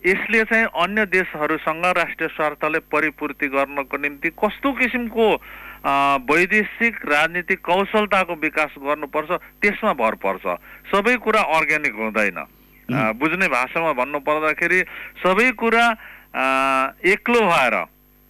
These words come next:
Speaker 1: कुनै पनि राष्ट्र चाहिँ बाँच्न सक्दैन, त्यसको निश्चय पनि गहिरो प्रभाव परेको हुन्छ। तर म यहाँलाई, अ,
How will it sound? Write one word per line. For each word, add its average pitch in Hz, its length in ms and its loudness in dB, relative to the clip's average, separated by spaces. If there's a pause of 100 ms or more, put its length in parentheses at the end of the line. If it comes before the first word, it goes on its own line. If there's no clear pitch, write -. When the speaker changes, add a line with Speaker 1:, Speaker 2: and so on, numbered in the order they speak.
(680)
Speaker 1:
कुनै 208 240 2
पनि 226 240 2
राष्ट्र 151 400 0
चाहिँ 147 160 -6
बाँच्न 123 360 -2
सक्दैन, 170 640 -2 (320)
त्यसको 165 340 -2
निश्चय 170 420 -2
पनि 170 240 -2
गहिरो 139 320 0
प्रभाव 113 300 0
परेको 92 480 -4
हुन्छ। 85 300 -10
तर - 420 0
म 226 140 2
यहाँलाई, 202 640 4
अ, 156 60 0